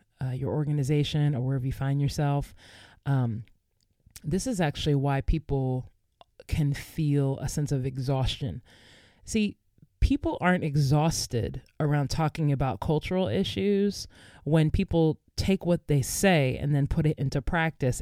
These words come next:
and believe them. People get exhausted because they keep saying the same things over and over and over and over again, and the people around them don't believe them or don't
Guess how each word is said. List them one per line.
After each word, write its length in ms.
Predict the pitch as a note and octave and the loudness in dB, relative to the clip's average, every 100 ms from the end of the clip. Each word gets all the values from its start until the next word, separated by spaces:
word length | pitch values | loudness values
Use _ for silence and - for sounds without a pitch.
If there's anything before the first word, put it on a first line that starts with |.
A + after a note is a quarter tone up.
| - | -2
and 200 | C#3 B2 | -2 0
believe 520 | B2+ B2 C#3+ D#3 B2 | -2 0 2 2 2
them. 360 | A#2 - C3+ - - - - - | 0 -2 -6 -10 -18 -20 -16 -2
People 260 | D#3 D#3+ | 0 2
get 160 | G3+ G3 | 4 4
exhausted 1080 | D3+ C#3 A#2+ E3 G3+ C4 - - G#2 G#2+ - | 4 2 4 6 6 2 -2 0 2 2 -2
because 280 | D3 D3 A#2 | -2 -2 0
they 140 | C#3 | -2
keep 480 | A#2 - E3 F3+ - | -2 -2 0 0 -2
saying 440 | - - D3 C#3+ C#3 | -4 0 2 2 2
the 100 | B2+ | -2
same 520 | - D#3 C#3+ D#3 F3+ | -2 0 2 4 2
things 560 | - F#3+ G3 C#3 B2 - | 0 -2 0 0 0 -2
over 340 | - C#3+ D#3 F3 | 0 2 2 0
and 220 | - D3+ | -2 -4
over 340 | - C#3+ C#3+ | 0 2 2
and 220 | - C3+ - | 0 -2 -2
over 300 | C#3 C#3 C#3+ | 0 0 0
and 240 | - C3+ - | -2 -6 0
over 380 | D#3 G#3+ F#3 C#3+ | 4 4 6 4
again, 420 | C3+ B2+ B2+ B2 - - - - | 2 0 0 -2 -4 -16 -18 -6
and 160 | D3+ D#3 | 2 2
the 80 | C#3 | 2
people 460 | - F#3+ F3+ G3 | -2 -4 0 2
around 520 | F3 D#3+ F3+ A#3 C4 | 2 4 4 4 4
them 280 | D3+ C#3+ C3 | 4 2 2
don't 400 | C3 G#2 D#3+ F3+ | -2 2 2 2
believe 640 | - E3 E3+ A3 C4 C4+ D3+ | 0 0 2 6 8 8 6
them 440 | B2 G#2 G2 D3+ - - - - | 2 0 0 -2 -6 -20 -10 4
or 560 | A3+ B3 F3 B2+ C3 - - | 6 8 8 6 2 -4 -4
don't 300 | C#3 F#3 G#3 | 4 4 4